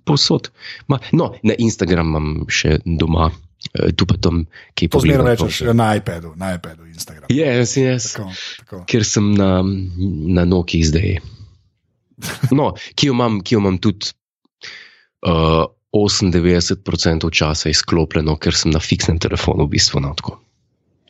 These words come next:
Speaker 2: A ja, no,
Speaker 1: Tako da
Speaker 2: ja.
Speaker 1: ne morem tudi S M S-a poslati.
Speaker 2: Blagor tep. A, jaz sem posoten z Z T, Twitter,
Speaker 1: A, Z T?
Speaker 2: Instagram, Snapchat, SoundCloud, WeChat, ne, se ne.
Speaker 1: Ej, daj mi malo povej, kako je pa kaj na Snapchatu zadnje čase? Jaz sem to včasih imel, preden
Speaker 2: Sedem
Speaker 1: sem se
Speaker 2: ljudi je gor.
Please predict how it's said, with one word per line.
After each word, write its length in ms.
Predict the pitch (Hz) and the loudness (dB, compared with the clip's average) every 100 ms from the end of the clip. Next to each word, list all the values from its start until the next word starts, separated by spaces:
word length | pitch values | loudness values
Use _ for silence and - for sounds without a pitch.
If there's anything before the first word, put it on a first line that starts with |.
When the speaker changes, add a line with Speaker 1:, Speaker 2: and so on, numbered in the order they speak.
| _ | _
Speaker 2:
A 80 | 120 | -4
ja, 140 | 135 | -2
no, 100 | 98 | -2
Speaker 1:
Tako 200 | 92 107 | -2 0
da 140 | 90 87 82 | 2 0 0
Speaker 2:
ja. 220 | 135 107 98 | -4 -6 -2
Speaker 1:
ne 140 | 101 | 2
morem 260 | 98 104 95 | 4 4 2
tudi 180 | 98 87 | 0 0
S 180 | 90 87 | 0 2
M 80 | 82 | 0
S-a 180 | 82 | 0
poslati. 440 | - - - - - _ _ - - 110 - _ _ | -2 -4 -4 -6 -10 _ _ -12 -10 -10 -12 _ _
Speaker 2:
Blagor 400 | - 117 131 165 | -6 0 0 0
tep. 320 | - 170 - | -2 -4 -4
A, 180 | - 127 | 0 0
jaz 280 | 123 190 262 | 4 2 4
sem 140 | 311 | 2
posoten 480 | 254 233 - 247 240 | 2 2 2 2 2
z 100 | 175 131 | 2 4
Z 120 | 160 | 2
T, 100 | 170 202 202 _ | 2 0 -2 _
Twitter, 280 | _ 156 180 | _ 0 2
Speaker 1:
A, 80 | 92 | 2
Z 180 | - 87 | 2 2
T? 160 | - 143 | 0 0
Speaker 2:
Instagram, 640 | 151 156 160 135 135 127 107 | 0 0 0 2 2 2 -2
Snapchat, 580 | - 135 131 - 120 | -4 0 0 0 -2
SoundCloud, 720 | - 143 131 120 131 113 101 - | 2 2 2 2 2 0 0 -6
WeChat, 600 | 120 139 - 139 110 - | -2 -2 0 0 0 -2
ne, 220 | 113 98 | -6 -6
se 140 | 92 104 | -10 -12
ne. 200 | 95 95 | -14 -12
Speaker 1:
Ej, 240 | - 214 143 | -4 0 2
daj 140 | 180 | 4
mi 100 | 214 | 4
malo 120 | 196 | 2
povej, 140 | 165 175 | 2 -2
kako 160 | - | 0
je 60 | 208 | 0
pa 80 | - | 2
kaj 140 | 170 | 2
na 60 | 151 | 2
Snapchatu 500 | - 123 117 101 90 | 0 -2 -2 -4 -4
zadnje 320 | 82 85 82 | -4 -2 -2
čase? 180 | - 85 | -2 -2
Jaz 100 | 92 | -2
sem 80 | 123 | 0
to 100 | 120 | 0
včasih 340 | - 107 - | 2 0 0
imel, 200 | 98 95 | 0 0
preden 200 | 78 92 | 0 0
Speaker 2:
Sedem 120 | 190 | 2
Speaker 1:
sem 120 | 180 160 | 4 2
se 60 | |
Speaker 2:
ljudi 140 | 139 131 | 4 4
je 120 | 110 | 2
gor. 180 | 101 | 0